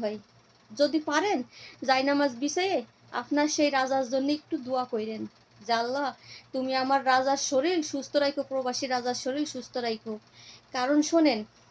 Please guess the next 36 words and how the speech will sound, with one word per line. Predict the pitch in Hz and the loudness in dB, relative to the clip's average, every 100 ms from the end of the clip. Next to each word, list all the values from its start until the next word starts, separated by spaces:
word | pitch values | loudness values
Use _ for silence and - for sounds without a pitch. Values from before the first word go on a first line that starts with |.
| - 233 | -10 -6
আমার | 262 269 269 | -4 -2 -2
দেখা | 269 330 302 | 0 0 0
চোখে | - 226 208 _ _ - _ _ _ _ _ | -2 -6 -10 _ _ -20 _ _ _ _ _
প্রবাসী | 302 302 311 330 339 320 | 2 4 4 4 2 2
ছেলেদের | 320 320 330 262 | 2 2 2 2
বউদের | 294 320 320 | 0 2 0
একটু | 349 - | -2 -2
ফ্যাডাম | 320 240 269 302 | -2 0 2 2
হয় | 302 294 220 | 2 0 0
বেশি, | 220 - 208 - _ _ _ _ | -4 -6 -8 -16 _ _ _ _
কারণ | 269 262 269 | -2 0 2
মাস | 285 269 | 0 0
গেলে | 277 311 320 | -2 0 2
তো | 302 | 2
লগর | 294 285 - | 2 0 0
টাকা | 302 302 277 | 0 2 2
একেবারে | 277 294 285 285 277 | 2 2 4 2 2
মানে | 277 294 | 0 0
কসকসেনি | 285 302 302 302 294 285 | 0 -2 -2 0 0 0
টাকা | 269 285 277 | 0 0 0
পায়, | 285 302 | 0 0
তো | 359 226 - - _ - | -2 -4 -10 -20 _ 2
ওদের | 247 254 285 294 | 4 6 4 2
আর | 294 | 0
কোনো | 294 294 294 - - - | 0 0 -4 -12 -18 -2
কষ্ট | 269 302 - 233 | -2 -2 -6 -6
হয় | 226 208 | -6 -8
না, | - - - - 220 | -12 -20 -20 -20 -4
যার | 247 262 | -4 0
কারণে | 285 294 294 277 | 2 2 2 2
মনে | 277 294 | 0 2
করে | 294 | 0
কি | 302 269 | 0 -2
এক | 277 | -2
একটা | 269 285 | -4 -4
প্রবাসী | 277 277 277 | -2 0 0